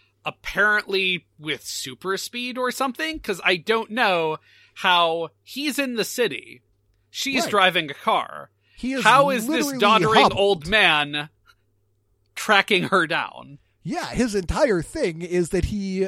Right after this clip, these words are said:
Speaker 2: sustained leg injuries earlier this episode.
Speaker 1: Yeah, and he wasn't, look, I'm, I'm gonna make a judgment call. He wasn't running no marathons before that.
Speaker 2: Sure,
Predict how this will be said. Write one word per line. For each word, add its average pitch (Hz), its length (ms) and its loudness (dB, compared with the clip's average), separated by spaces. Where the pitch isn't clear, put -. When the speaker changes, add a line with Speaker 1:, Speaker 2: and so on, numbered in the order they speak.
Speaker 2:
sustained 180 960 -6
leg 160 340 -2
injuries 131 760 -8
earlier 233 400 0
this 180 200 -4
episode. - 600 -16
Speaker 1:
Yeah, 185 240 -4
and 214 200 -8
he 269 140 -10
wasn't, 254 480 0
look, 202 420 -2
I'm, 220 300 -4
I'm 240 180 -2
gonna 240 200 -2
make 196 180 -2
a 180 60 -10
judgment 160 440 -4
call. 131 440 -4
He 254 220 -10
wasn't 220 360 -2
running 185 420 -2
no 190 160 0
marathons 185 680 2
before 175 340 -6
that. 262 240 0
Speaker 2:
Sure, 254 520 -2